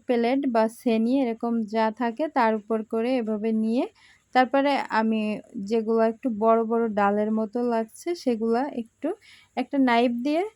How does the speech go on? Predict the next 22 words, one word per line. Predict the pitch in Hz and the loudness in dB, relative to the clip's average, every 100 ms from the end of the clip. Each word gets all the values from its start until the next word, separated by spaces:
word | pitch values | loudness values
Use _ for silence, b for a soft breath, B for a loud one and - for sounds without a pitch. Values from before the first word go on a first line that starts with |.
| _ _ _ 233 | _ _ _ -2
আরেকটু | 247 269 - | 0 0 -6
ছোট | 277 - 233 | -8 -4 -4
করে | 240 247 247 | -2 -2 -4
কেটে | 240 240 240 | -4 -4 -4
দিচ্ছি। | 220 226 - - 330 427 _ _ _ _ _ _ _ _ _ _ - 220 202 | -4 -6 -8 -10 -10 -10 _ _ _ _ _ _ _ _ _ _ -8 -8 -4
তো | 240 233 226 | 0 2 2
চাইলে | 220 240 247 262 | 2 2 4 4
এগুলো | 277 262 277 | 4 2 2
আপনারা | 262 262 262 269 403 _ _ _ - | 2 2 0 2 -2 _ _ _ -6
ছোট | 269 | -6
ছোট | - 294 277 | -2 -2 -2
করে | 277 285 285 _ | 0 0 -2 _
কুচিয়েও | 302 294 294 277 269 | -6 -4 0 2 2
দিতে | 247 254 262 | 2 0 -2
পারেন | 233 247 262 320 269 | -2 -2 -2 -2 -2
বটি | 226 226 220 | -2 -2 -4
দিয়ে। | 233 311 - b b b _ - | -2 -4 -6 b b b _ -2
তো | 226 | 0
আমি | 214 220 | 2 2
এভাবে | 220 240 226 233 | 2 0 0 -2
করে | 247 262 370 | -2 -2 -2
এখন | 285 | -2